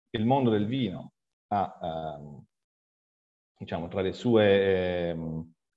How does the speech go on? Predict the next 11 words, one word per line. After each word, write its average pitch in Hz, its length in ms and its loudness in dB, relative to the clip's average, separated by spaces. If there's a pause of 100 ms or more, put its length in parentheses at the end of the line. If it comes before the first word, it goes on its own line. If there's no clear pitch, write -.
(640)
ehm, 65 500 -10 (1300)
fatemi - 280 -14
andare 78 240 -8
sulla - 140 -20
prossima - 380 -16
slide, 120 580 -10 (1400)
tra 110 300 6
le 98 140 4
sue 104 560 8
problematiche, 110 760 -2
diciamo, 95 520 -4